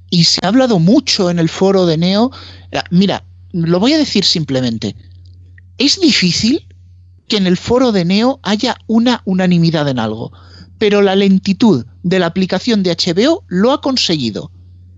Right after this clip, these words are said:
Es lenta, pero es lenta hasta para meter la contraseña. Es increíblemente lenta, y sin embargo, no estoy de acuerdo con Alfonso,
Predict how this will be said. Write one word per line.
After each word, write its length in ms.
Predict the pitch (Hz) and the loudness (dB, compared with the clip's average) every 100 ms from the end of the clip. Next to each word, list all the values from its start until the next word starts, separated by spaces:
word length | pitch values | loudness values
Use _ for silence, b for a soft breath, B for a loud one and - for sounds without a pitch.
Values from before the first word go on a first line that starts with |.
| - - _ - | -20 -20 _ -12
Es 360 | - 277 - - | -2 0 -2 -4
lenta, 560 | - 196 233 285 294 302 - | 0 2 4 2 0 -4 -2
pero 140 | 220 202 | -2 0
es 120 | 247 | 2
lenta 240 | 277 277 | 2 2
hasta 220 | - - | -2 -2
para 200 | 220 196 | -2 0
meter 240 | 175 170 240 | 0 0 0
la 120 | 220 | 0
contraseña. 720 | 208 170 - - 190 160 110 - B B B B | -2 -4 -4 -2 0 0 -4 -6 B B B B
Es 220 | - - | -2 0
increíblemente 800 | 302 302 202 247 240 214 226 208 | 0 0 0 2 2 2 2 2
lenta, 380 | 208 240 208 143 B B B | 2 2 0 -4 B B B
y 120 | 190 | -2
sin 240 | - 185 170 | 0 0 0
embargo, 520 | 165 185 262 269 - - - - - - - - - | 0 0 0 -2 -10 -20 -20 -20 -20 -20 -20 -18 -4
no 220 | 170 180 | 0 2
estoy 320 | 233 254 247 - | 2 0 -4 -4
de 160 | 196 190 | -2 -2
acuerdo 320 | 208 196 190 | 0 0 0
con 140 | 190 | 0
Alfonso, 500 | 160 - 190 - 262 | 0 0 -2 0 -4